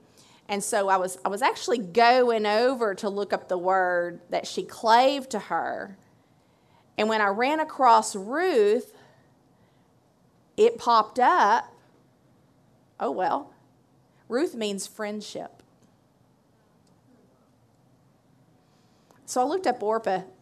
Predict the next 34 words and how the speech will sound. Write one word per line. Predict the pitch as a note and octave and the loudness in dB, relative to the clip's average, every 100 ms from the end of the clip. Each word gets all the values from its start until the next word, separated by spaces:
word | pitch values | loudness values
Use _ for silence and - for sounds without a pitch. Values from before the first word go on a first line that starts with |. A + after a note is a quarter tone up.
| _ _ | _ _
It | - - | 2 2
meant | A#3+ G#3+ - | 2 -4 -6
mane, | G#3 F#3 F#3 F3+ F#3+ - _ _ _ _ | -2 -2 -2 -6 -10 -14 _ _ _ _
like | - G#3+ | -8 -6
a | G3 | -6
horse's | F#3+ F3+ G3+ F#3 | -6 -6 -8 -8
mane. | A3 F3 F3 | -8 -6 -8
<laughs> | G#3+ | -8
So, | - - - | -4 -4 -2
you | B3+ | -4
know, | C#4 - - - | -4 -8 -16 -12
there's | - C#4 | -4 0
nothing | E4+ G4 G4+ | 2 2 2
there. | G#4 A#4+ B4 - - - _ - _ - - - - - | 2 2 2 -2 -10 -20 _ -20 _ -20 -20 -20 -20 -2
Maybe | A3+ D#4 | 2 6
that's | F4+ - | 4 6
part | F#4+ | 4
of | F#4+ | 4
the | F4+ | 0
story. | - A4 G#4 A#3+ | -2 0 2 4
I | A3 | 4
don't | C4 A#3+ | 4 2
know. | A#3 D#3 - - - - - | 2 0 -6 -18 -20 -20 -2
But | - A#3 A3+ - - _ - | 6 8 6 2 -16 _ -12
Ruth | G#3+ D4 E4+ E4+ D4 | -2 -2 0 -4 -6
meant | A3 G#3+ G#3+ B3 | -4 -4 -6 -12
friend | - B3 C4 B3 A#3+ A#3 | -6 -2 0 0 -2 -4
or | G3+ G#3 F#3+ F#3+ | -2 0 0 -4
friendship. | - - A3 G#3 G#3 - D3+ - _ _ _ _ _ _ _ _ - | -12 -8 -8 -6 -10 -8 -8 -10 _ _ _ _ _ _ _ _ -2
And | A#3+ A3+ A3+ A3 - _ - | 0 0 -2 -8 -16 _ -10
Ruth | G#3 C#4+ E4 - - | -4 -2 -2 -4 -10
clung | - C4+ C#4 C4+ C4+ | -6 2 2 2 0
to | B3+ G#3 | -4 -8
her. | - F#3 D3 C#3+ | -2 -2 -2 -8